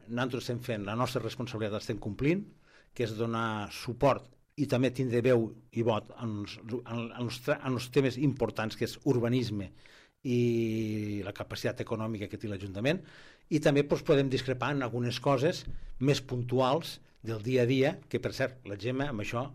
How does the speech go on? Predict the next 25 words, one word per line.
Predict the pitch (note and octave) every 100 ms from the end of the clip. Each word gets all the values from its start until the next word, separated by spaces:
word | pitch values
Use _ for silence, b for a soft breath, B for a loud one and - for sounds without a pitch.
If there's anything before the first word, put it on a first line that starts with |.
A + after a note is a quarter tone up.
| - -
jo | B2
crec | B2+ B2+
que | B2+
l'equip | A#2 B2 G2+
de | G#2
govern, | G2 B2+ C3+
ja |
els | G#2+
ho | G#2
vaig | F#2+
dir | G#2
quan | G#2+
ella | A2 G#2+
va | G2+
prendre | G2 F#2+
possessió, | F#2+ F2+ C3+
l'equip | A#2 B2
de | B2
govern | B2+ C3
guanyarà | B2+ A#2+ A2
moltíssim, | G#2 F#2+ C#3 G#3 -
si | -
se | G#2
l'escolta | F#2+ - B2 A#2
bé, | G#2